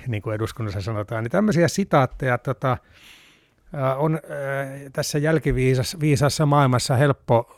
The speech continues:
nykyään löytää. Ja tää oli tietysti Eero Heinaluoman puheenvuoro, kun käytiin kes-, ajankohtaiskeskustelua Itämeren kaasuputkihankkeesta. Tää oli lokakuussa itse asiassa kaksituhatta yhdeksän Suomen eduskunnassa. Ja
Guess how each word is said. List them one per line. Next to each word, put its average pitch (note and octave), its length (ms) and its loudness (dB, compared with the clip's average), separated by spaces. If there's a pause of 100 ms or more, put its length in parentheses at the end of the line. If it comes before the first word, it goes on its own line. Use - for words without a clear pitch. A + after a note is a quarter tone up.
(120)
nykyään A#2 500 2
löytää. A2+ 460 2
Ja A2+ 120 0
tää D3 160 4
oli C#3 120 2
tietysti C#3+ 420 2
Eero D3+ 280 6
Heinaluoman A#2 680 6 (420)
puheenvuoro, G#2+ 640 2 (580)
kun A2 160 -4
käytiin A#2+ 360 2
kes-, C3+ 260 2
ajankohtaiskeskustelua A#2 1300 0
Itämeren A2+ 440 0
kaasuputkihankkeesta. G#2+ 1000 -2
Tää D3 100 2
oli D#3 100 2
lokakuussa C3+ 720 0
itse A2 240 -6
asiassa G#2 280 -4
kaksituhatta B2 540 -2
yhdeksän B2+ 580 -2 (680)
Suomen F3+ 400 4
eduskunnassa. C3+ 840 2
Ja C#3 180 4